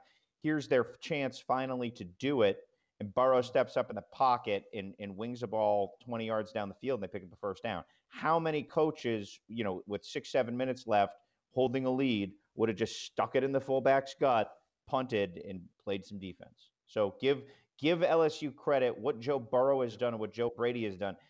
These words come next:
is he has changed the mindset and mentality along with changing the schemes.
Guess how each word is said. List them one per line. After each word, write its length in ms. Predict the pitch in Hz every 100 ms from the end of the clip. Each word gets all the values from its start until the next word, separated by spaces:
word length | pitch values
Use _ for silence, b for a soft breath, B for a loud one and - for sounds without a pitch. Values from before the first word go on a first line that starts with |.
| b
is 120 | -
he 120 | - 113
has 140 | 101
changed 540 | - - 131 123 113
the 80 | 110
mindset 560 | 101 104 123 131 135 117
and 120 | 110
mentality 600 | 107 98 117 110 104 90
along 260 | 87 92 95
with 100 | 92
changing 340 | 95 87 82
the 60 | 82
schemes. 300 | - 90